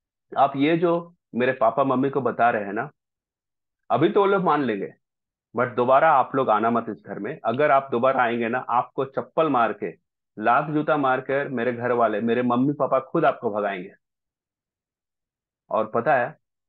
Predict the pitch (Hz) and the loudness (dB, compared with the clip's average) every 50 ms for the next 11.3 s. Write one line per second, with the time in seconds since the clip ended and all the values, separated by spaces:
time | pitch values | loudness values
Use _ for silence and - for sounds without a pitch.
0 | _ _ _ _ - - 107 101 101 - - 147 170 - 170 151 - - 160 147 | _ _ _ _ -8 -2 0 0 0 0 0 -2 -2 0 -2 -4 -2 -2 -4 -4
1 | 160 139 117 127 127 131 127 123 131 - 165 143 135 127 120 - 147 147 151 147 | -2 -2 2 4 4 4 4 2 -2 -4 -2 0 0 0 0 -2 -4 -6 -6 -4
2 | - 147 147 _ - 139 127 123 131 139 139 135 131 - 131 131 135 139 - - | -6 -8 -8 _ -8 -6 -4 -2 0 0 0 0 -2 -2 -2 -2 -2 -2 -4 -8
3 | - 127 - - 127 117 127 135 123 107 117 107 104 104 107 98 101 95 98 135 | -8 -8 -4 -2 0 2 2 2 0 0 -2 -2 -2 -2 -4 -6 -4 -2 -2 -2
4 | 185 - - _ _ _ _ _ _ _ _ _ _ _ _ _ - - 104 107 | -2 -2 -10 _ _ _ _ _ _ _ _ _ _ _ _ _ -4 0 2 2
5 | 107 107 104 - 135 127 131 - 117 110 - 127 123 117 117 113 120 123 - 123 | 2 2 0 0 -2 -2 0 2 0 0 2 0 -2 0 0 -2 -2 -2 -4 -6
6 | - 117 107 104 - 139 135 127 123 113 107 104 104 113 151 175 - _ _ _ | -6 -6 -6 -6 -2 -2 -2 -2 0 -2 -2 0 0 0 0 -2 -4 _ _ _
7 | _ _ _ _ _ - 151 147 147 135 127 110 120 120 123 127 127 139 147 147 | _ _ _ _ _ -2 0 2 2 2 0 0 0 2 2 4 2 2 0 0
8 | - 175 - 117 107 104 101 101 101 - - - 113 117 117 117 117 - - 113 | -4 -6 -2 0 2 2 4 2 0 -2 -2 2 2 4 4 2 0 -2 -2 -2
9 | 110 110 113 110 107 101 110 107 101 127 117 107 107 107 107 107 104 104 104 113 | 0 0 0 0 -2 -2 -4 -6 -4 -2 -2 -2 -2 -2 -2 -2 -2 -4 -4 -4
10 | 110 110 110 110 107 107 107 113 120 123 120 117 117 113 117 113 110 110 110 113 | -2 0 0 0 -2 -2 -2 -2 0 0 0 0 0 0 0 0 0 0 -2 -2
11 | 113 - 117 117 117 - | -4 -4 -6 -6 -6 -8